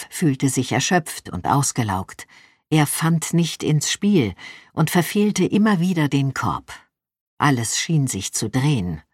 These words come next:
Schließlich verließ er das Spielfeld mit Herzrasen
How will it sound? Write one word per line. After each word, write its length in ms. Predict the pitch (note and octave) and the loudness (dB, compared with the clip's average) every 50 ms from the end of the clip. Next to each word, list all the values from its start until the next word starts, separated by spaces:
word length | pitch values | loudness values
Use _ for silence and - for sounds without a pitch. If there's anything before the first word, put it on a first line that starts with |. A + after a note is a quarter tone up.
| _ _ _ _ _ _ _ _ _ _ _ _ _ _ _ _ _ _ _ _ - | _ _ _ _ _ _ _ _ _ _ _ _ _ _ _ _ _ _ _ _ -10
Schließlich 560 | - - - G3 F#3+ - - - G3 G3 - - | -4 0 2 2 2 2 0 0 -2 -2 -2 -2
verließ 440 | - F#3 F#3+ F#3+ G3+ G#3+ G3 - | 0 2 4 4 4 2 2 0
er 160 | - B2+ B2 A2 | 0 0 0 0
das 200 | A2+ A2 - - | 0 -2 -2 -4
Spielfeld 800 | - - - D#3+ D#3 D3 - - C#3+ C3+ C3 B2+ B2+ - - | -4 -2 2 2 4 4 4 2 2 2 2 2 0 -2 -4
mit 200 | G2 F2+ - - | -4 -4 -2 0
Herzrasen 800 | B2 B2+ B2 B2 - - - B2 B2 B2+ C3 C3+ C3+ D#3 D#3 D3 | 0 0 0 0 -2 -4 -4 -2 0 0 2 2 2 2 0 0